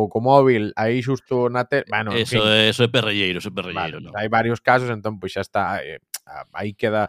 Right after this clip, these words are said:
Speaker 1: Por si alguén nos din, "No, que non puxeches o meu audio", pois sí, porque era unha puta mierda, non o puxen. Ese sería o
Speaker 2: Con ca-, con cariño e, e grazas por, por,
Speaker 1: Sí.
Speaker 2: pero, pero no, pero non.
Speaker 1: Sí,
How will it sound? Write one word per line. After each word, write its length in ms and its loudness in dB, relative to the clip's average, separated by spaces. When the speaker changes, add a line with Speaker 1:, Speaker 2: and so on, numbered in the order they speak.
Speaker 1:
Por 160 -6
si 80 4
alguén 200 4
nos 120 -4
din, 160 -6
"No, 240 0
que 80 -2
non 160 -2
puxeches 400 -4
o 80 0
meu 240 0
audio", 320 2
pois 160 -6
sí, 120 2
porque 280 0
era 160 6
unha 160 0
puta 240 -2
mierda, 320 2
non 160 -2
o 80 -2
puxen. 480 -10
Ese 240 -10
sería 400 -4
o 80 -2
Speaker 2:
Con 160 4
ca-, 240 -8
con 160 2
cariño 560 4
e, 240 4
e 80 4
grazas 400 2
por, 320 -2
por, 400 -8
Speaker 1:
Sí. 80 -8
Speaker 2:
pero, 320 -2
pero 320 -6
no, 320 -10
pero 160 -12
non. 160 -10
Speaker 1:
Sí, 240 -2